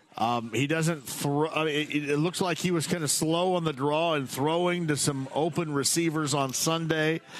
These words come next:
That's what I saw. What is the percentage you think is equated to this offensive line inefficiency,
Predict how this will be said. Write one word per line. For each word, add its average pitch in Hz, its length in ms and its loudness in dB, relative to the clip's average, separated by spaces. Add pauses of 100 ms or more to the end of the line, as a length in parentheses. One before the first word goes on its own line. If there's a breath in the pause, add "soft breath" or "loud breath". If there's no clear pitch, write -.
(460 loud breath)
That's 160 420 -2
what 196 220 2
I 180 160 2
saw. 147 480 2 (380 soft breath)
What 175 120 0
is 214 80 -2
the 220 100 0
percentage 196 520 -2
you 190 100 2
think 196 420 -2
is 170 600 0
equated 175 600 0
to 165 420 0
this 151 200 0
offensive 165 540 0
line 156 260 2
inefficiency, 151 920 0